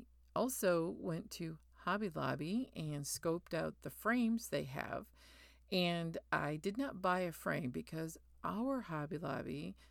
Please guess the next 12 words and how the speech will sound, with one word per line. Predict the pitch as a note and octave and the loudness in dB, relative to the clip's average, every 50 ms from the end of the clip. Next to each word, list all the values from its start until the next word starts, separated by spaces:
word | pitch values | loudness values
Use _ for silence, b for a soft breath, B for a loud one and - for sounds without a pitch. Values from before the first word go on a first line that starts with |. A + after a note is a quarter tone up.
| b b - | b b -12
that | - - | -10 -6
was | F3+ F#3 F3 | -6 -6 -6
destroyed | F3 D#3+ C#3+ - - - D#3 D#3 D#3+ D#3+ | -6 -8 -8 -8 -4 -2 0 0 0 0
in | D#3 | -2
the | D3+ C#3 | -6 -6
tornado | C3 - - D3 C#3 C#3 C#3 C#3 C#3+ C3+ - - | -6 -6 -4 -4 -2 0 0 0 0 -2 -4 -4
two | - - C#4 D4+ | -4 -2 -2 0
years | C4 F3+ C3 A#2 - - | 2 2 2 0 0 -4
ago, | - - D#3+ - - F3+ G#3+ - B B B B B B B B B - - - | -2 0 0 0 0 -2 -4 -6 B B B B B B B B B -20 -14 -4
I | - D#3+ E3 F#3 G#3 A#3 A#3 - | -4 -2 0 0 0 -2 -2 -2
think, | - C#3 C#3+ D#3 F3+ G#3+ - - - - | -4 -2 -2 -4 -6 -8 -12 -18 -16 -8
is | - D3+ C#3+ C#3+ C#3+ | -6 -6 -4 -4 -6